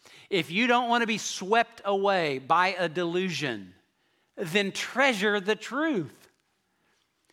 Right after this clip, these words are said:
Now, when I say the truth, what am I talking about? What is it? Well, certainly it's content,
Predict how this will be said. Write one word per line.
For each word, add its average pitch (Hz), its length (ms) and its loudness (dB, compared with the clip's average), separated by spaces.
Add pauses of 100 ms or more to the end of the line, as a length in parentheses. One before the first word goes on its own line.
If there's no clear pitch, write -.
(160)
Now, 208 140 6
when 233 120 2
I 226 120 6
say 254 220 0
the 214 120 -4
truth, 269 520 -2 (360)
what 180 240 2
am 262 120 0
I 254 100 2
talking 277 500 -2
about? 107 360 -10
What 180 140 0
is 294 200 0
it? 95 280 -10 (460)
Well, 202 80 0
certainly 220 640 0
it's 185 200 -4
content, 247 920 -2